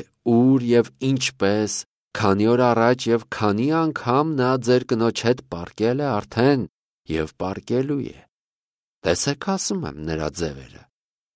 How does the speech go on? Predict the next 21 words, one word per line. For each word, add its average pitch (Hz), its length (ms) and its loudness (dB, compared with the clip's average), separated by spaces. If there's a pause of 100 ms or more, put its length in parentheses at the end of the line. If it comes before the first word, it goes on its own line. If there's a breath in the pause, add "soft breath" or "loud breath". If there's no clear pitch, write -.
(140)
Բահ, 82 260 -2 (560)
համբերություն։ 92 1400 -6 (580)
Եթե 98 260 4
ոչ 90 320 4
կասեմ, 170 480 0
դուք 160 220 -2
գլխով 151 480 2
ոտքով 139 440 0
մաղձ 160 420 -2
եք, 80 180 -12 (400)
ոչ 104 360 2
թե - 220 -2
մարդ։ - 400 -12 (1120)
Օթելլո. 95 460 0 (640)
"Լսիր 95 580 4
ինձ, 76 320 -6
Յագո, 82 540 -2 (640)
համբերության 123 840 2
մեջ 143 380 0
խորամանկ 131 720 2
կլինեմ, 73 580 -8